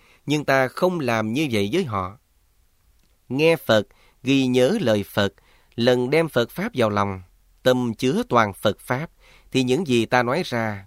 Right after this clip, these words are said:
cũng là kinh, việc của ta cũng là của Bồ Tát, đáng làm.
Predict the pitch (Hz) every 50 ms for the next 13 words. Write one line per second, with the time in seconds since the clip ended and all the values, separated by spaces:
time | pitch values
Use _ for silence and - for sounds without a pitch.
0 | _ - 110 113 143 165 120 107 92 85 - - 117 117 113 107 98 - _ _
1 | _ _ _ _ _ _ - 120 127 127 - - 135 156 - - 139 135 131 127
2 | 123 120 110 - 117 120 156 156 123 110 104 95 90 87 85 87 _ _ _ _
3 | _ - 113 107 104 120 175 165 113 101 110 107 98 87 82 - _ 104 101 107
4 | 117 - _ _ _ _ _ _ _ - 127 113 110 123 185 214 123 101 90